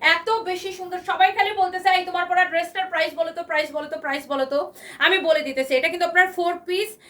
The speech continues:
এটা হচ্ছে আপনার ফোর পিস, সালোয়ার এবং ইনারের কাপড় সহ। উফ, কালারটা রে ভাই, এখানে লাগতেছে এত সুন্দর গিলেফিলি একটা কালার, মানে, এটা পুরো মনে হচ্ছে ময়ূরের পাখনার মধ্যে এই, এই ধরনের কালার থাকে না? খুবই সুন্দর একটা পার্পল,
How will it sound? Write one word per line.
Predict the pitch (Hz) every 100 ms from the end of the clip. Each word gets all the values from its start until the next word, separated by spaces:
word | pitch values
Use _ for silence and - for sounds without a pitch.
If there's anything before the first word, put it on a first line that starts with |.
| - -
এটা | 302 - 392
হচ্ছে | 403 -
আপনার | 370 381 392
ফোর | - 392 415
পিস, | 381 277 -
সালোয়ার | 339 339 370 359
এবং | 349 359
ইনারের | 339 330 339 359
কাপড় | 311 302 320
সহ। | 320 - 202
উফ, | - - - - - _
কালারটা | 269 277 285 - 269
রে | 285 277
ভাই, | 254 220
এখানে | 220 254 226
লাগতেছে | 202 208 202 208
এত | 208 269
সুন্দর | 277 277 277 277 233
গিলেফিলি | 240 254 262 226
একটা | 214 220
কালার, | 180 175 - - - - - - 226
মানে, | 269 285
এটা | 294
পুরো | 294 311 311
মনে | 294 294
হচ্ছে | 294 320
ময়ূরের | 254 254 285 302 311 302
পাখনার | 277 262 277 269
মধ্যে | 262 254
এই, | 233 -
এই | 247 254
ধরনের | 240 226 240
কালার | 240 208 208
থাকে | 220 214
না? | 233
খুবই | - _ 277 - 285
সুন্দর | 285 - - 262 277 294
একটা | 247 247
পার্পল, | - 233 226 247